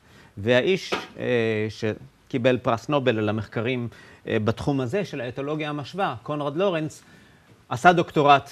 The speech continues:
ב-, באנטומיה משווה, ועבר עם זה להתנהגות, ואמר, "כשם שקודמיי חקרו באופן משווה, אה, comparative, את ה-, צורת הנוצות וצורת השלד וכל מיני, אה, צורות, אה, אנטומיות, אה, אחרות ב-,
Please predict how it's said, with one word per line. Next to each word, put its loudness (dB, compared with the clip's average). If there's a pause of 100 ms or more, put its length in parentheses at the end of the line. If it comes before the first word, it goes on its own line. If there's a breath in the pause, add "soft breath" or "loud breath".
ב-, -4 (600)
באנטומיה -2
משווה, 0
ועבר -2
עם -6
זה -6
להתנהגות, -6
ואמר, -4 (520 soft breath)
"כשם 2
שקודמיי -4
חקרו -2
באופן -6
משווה, -2 (840 soft breath)
אה, -8 (300)
comparative, 0
את -10
ה-, -4 (300)
צורת 0
הנוצות -2
וצורת -6
השלד -2
וכל -4
מיני, -6
אה, -10
צורות, -8
אה, -10 (480 loud breath)
אנטומיות, 2
אה, -2
אחרות 0
ב-, -2